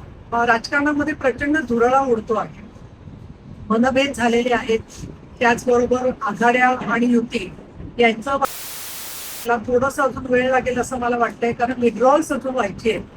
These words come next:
त्यामुळे तोपर्यंत कुठलेही उमेदवार शेवटपर्यंत कोण टिकतील किंवा नाही याच्याबद्दल आपल्याला महाराष्ट्रामध्ये, अ, खूप मोठे धक्के पकवायची सवय आहे. त्याच्यामुळे आम्हाला असं वाटतं की या सगळ्या मुद्द्यांवर बोलत असताना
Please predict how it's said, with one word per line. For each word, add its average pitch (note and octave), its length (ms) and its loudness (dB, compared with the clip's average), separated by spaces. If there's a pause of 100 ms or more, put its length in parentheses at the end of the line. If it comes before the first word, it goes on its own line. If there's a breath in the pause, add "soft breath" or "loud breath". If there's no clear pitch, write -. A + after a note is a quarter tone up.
(240)
त्यामुळे A#3+ 200 -4
तोपर्यंत B3+ 500 0
कुठलेही C4 440 -2
उमेदवार C4+ 520 0
शेवटपर्यंत B3+ 600 -2
कोण C4 360 -4
टिकतील - 420 -8
किंवा B3+ 200 -4
नाही G#3+ 380 -4 (380)
याच्याबद्दल C4 500 0
आपल्याला B3 380 0
महाराष्ट्रामध्ये, B3+ 760 -2 (400)
अ, A#3 120 -8
खूप D4 440 -8
मोठे C#4+ 200 4
धक्के C#4+ 280 0
पकवायची C#4 460 -2
सवय B3 320 4
आहे. F#3+ 120 -4 (140)
त्याच्यामुळे A#3+ 460 -6
आम्हाला A#3+ 300 0
असं C4 180 0
वाटतं B3+ 240 -4
की - 240 -14 (420)
या A#3+ 120 2
सगळ्या B3+ 300 -2
मुद्द्यांवर B3+ 460 -2
बोलत A#3+ 320 0
असताना B3+ 420 -4